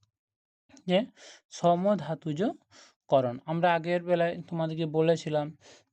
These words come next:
যে সমধাতুজ কর্তার কথা, যখন একটা ধাতু থেকেই কি হয়? কর্তা উৎপত্তি হয়,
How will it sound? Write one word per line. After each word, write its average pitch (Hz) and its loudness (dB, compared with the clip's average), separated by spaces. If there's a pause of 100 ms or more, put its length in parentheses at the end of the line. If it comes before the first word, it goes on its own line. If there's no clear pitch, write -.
(160)
যে 151 0 (300)
সমধাতুজ 160 -2 (160)
কর্তার 156 2
কথা, 127 -6 (200)
যখন 147 -6 (140)
একটা 147 -4
ধাতু 160 -2
থেকেই 190 0 (520)
কি - 0
হয়? 170 4 (100)
কর্তা 170 0
উৎপত্তি 160 -4
হয়, 127 -4